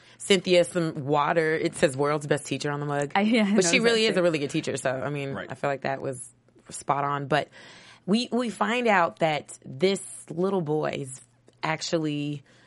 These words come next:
Speaker 1: kind of a personification of the nanotechnology. And <laughs> the little boy has been personified as Kevin from the third grade.
Speaker 3: They used to play
Speaker 1: So
Speaker 3: Nintendo
Speaker 1: right.
Speaker 3: together. I mean, who doesn't love your friend Kevin from down the street that you played Nintendo with?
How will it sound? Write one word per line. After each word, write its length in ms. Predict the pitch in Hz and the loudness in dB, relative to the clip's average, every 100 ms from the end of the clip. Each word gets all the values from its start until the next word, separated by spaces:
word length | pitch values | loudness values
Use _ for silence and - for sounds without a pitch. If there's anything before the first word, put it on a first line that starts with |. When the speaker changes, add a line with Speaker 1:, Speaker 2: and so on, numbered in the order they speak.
| _ | _
Speaker 1:
kind 360 | - 180 190 185 | -4 0 2 4
of 260 | 180 170 - | 4 4 0
a 60 | 151 | -2
personification 1200 | - 165 - 170 170 160 160 165 - 143 135 131 - _ - - - | 0 0 2 2 2 0 0 -2 -2 -4 -6 -8 -14 _ -20 -8 0
of 160 | 156 151 | 2 2
the 80 | |
nanotechnology. 1160 | 156 151 147 143 143 143 147 139 139 131 135 127 - _ _ - | 0 0 -2 -2 -2 -4 -2 -4 -4 -4 -6 -8 -16 _ _ -4
And 420 | 156 156 151 156 - | 0 0 0 -4 -10
<laughs> 100 | - | 0
the 200 | 175 233 | 4 4
little 240 | 202 226 | 4 2
boy 320 | 214 196 214 208 | 4 6 6 6
has 260 | 196 180 | 4 2
been 260 | 156 196 202 | 2 2 2
personified 680 | 185 170 202 208 185 170 156 | 0 2 4 4 4 4 2
as 100 | - | 2
Kevin 340 | 220 220 190 | 2 2 0
from 180 | 170 175 | -2 -2
the 60 | 160 | 2
third 360 | 196 196 185 | 2 2 2
grade. 640 | 170 185 196 151 147 165 165 | 4 6 4 2 2 0 0
Speaker 3:
They 80 | 113 | -4
used 140 | 120 | -4
to 40 | |
play 140 | - 156 | -4 -4
Speaker 1:
So 140 | 165 | -2
Speaker 3:
Nintendo 140 | 196 214 | 0 0
Speaker 1:
right. 80 | 107 | -2
Speaker 3:
together. 320 | 87 87 85 | -6 -6 -4
I 40 | |
mean, 280 | 92 113 123 | -2 -2 -2
who 260 | 277 214 220 | -2 0 0
doesn't 280 | 185 170 139 | 0 -2 -2
love 120 | 123 | -2
your 80 | 127 | -2
friend 180 | 135 123 | -4 -2
Kevin 280 | 127 113 | -2 -2
from 120 | 104 110 | 0 0
down 160 | 110 | 0
the 60 | 104 | -2
street 340 | - 131 117 | -4 -4 -2
that 60 | 101 | -2
you 100 | 110 | -2
played 200 | 117 101 | -2 -4
Nintendo 380 | 95 107 87 55 | -4 -4 -6 -10
with? 220 | 57 | -14